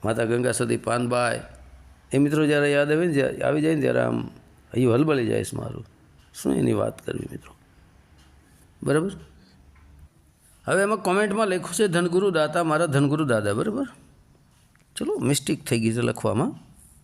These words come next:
જે કાંઈ હોય. પહેલાં તો હું બાપુ નથી ભાઈ,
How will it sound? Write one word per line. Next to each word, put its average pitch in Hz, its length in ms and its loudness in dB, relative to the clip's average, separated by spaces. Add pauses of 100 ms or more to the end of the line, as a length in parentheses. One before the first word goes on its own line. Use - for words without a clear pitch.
(1300)
જે 123 80 0
કાંઈ 92 160 -4
હોય. 95 260 -2 (840)
પહેલાં 120 200 0
તો 117 100 2
હું 113 100 2
બાપુ 117 280 0
નથી 117 220 2
ભાઈ, 147 200 2